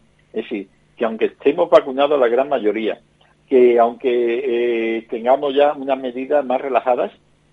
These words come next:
pero no, no se debe dejar la, la, la, no se baja la guardia tal como nos indica la autoridad sanitaria, que en Ubrique ha habido dos casos en los últimos días,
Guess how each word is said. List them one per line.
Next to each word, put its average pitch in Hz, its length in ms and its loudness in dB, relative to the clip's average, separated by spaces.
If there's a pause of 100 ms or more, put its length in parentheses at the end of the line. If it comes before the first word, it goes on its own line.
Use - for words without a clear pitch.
(260)
pero 117 500 2
no, 113 640 -4
no 117 460 -8
se 131 80 -4
debe 127 300 -2
dejar 139 340 2 (380)
la, 113 1000 2
la, 120 320 0
la, 139 300 6
no 127 200 -4
se 123 260 0
baja 131 240 4
la 139 100 6
guardia 143 380 4
tal 123 160 0
como 113 180 -10
nos 110 140 -10
indica 110 260 0
la 165 80 4
autoridad 120 340 -2
sanitaria, - 560 -2 (380)
que 117 160 -2
en 110 80 -6
Ubrique 110 420 -2
ha 139 40 8
habido 147 380 -2
dos 123 260 0
casos 127 340 -4
en 120 60 -6
los 123 100 -4
últimos 110 320 -8
días, 180 280 -2